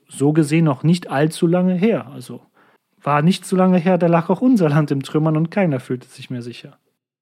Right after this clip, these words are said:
Viele Menschen hatten sich sicherlich auch der oftmals damals unsicheren Situation angepasst. Überfälle und Raubzüge von feindlichen Germanenstämmen waren natürlich ein Übel und überhaupt nicht schön, aber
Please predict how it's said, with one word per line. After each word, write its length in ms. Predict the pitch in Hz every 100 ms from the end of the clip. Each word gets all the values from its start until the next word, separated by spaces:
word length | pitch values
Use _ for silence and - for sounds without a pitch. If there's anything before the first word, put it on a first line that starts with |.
| _ _ _
Viele 360 | - 240 285 202
Menschen 420 | 143 139 - 143
hatten 200 | 175 190
sich 240 | 170 160
sicherlich 500 | - 208 208 180 165
auch 260 | 151 151 -
der 260 | 143 135 - _ _
oftmals 560 | 170 180 - 175 170 -
damals 440 | 139 147 151 147
unsicheren 600 | - 156 165 160 165 151
Situation 500 | 147 147 143 135 143
angepasst. 680 | 170 214 196 - - - - _ _ _ _
Überfälle 640 | - 151 180 175 - 165 165
und 200 | 131 -
Raubzüge 540 | 139 147 - 190 175
von 220 | - 131
feindlichen 480 | 123 135 160 165 165
Germanenstämmen 760 | 143 131 143 165 - 170 170 - _ _ _
waren 160 | 202 247
natürlich 440 | 175 - 165 -
ein 120 | 139
Übel 280 | 139 185 175
und 200 | 131 -
überhaupt 340 | 135 135 180 -
nicht 160 | 131
schön, 240 | - 190 160
aber 280 | 131 135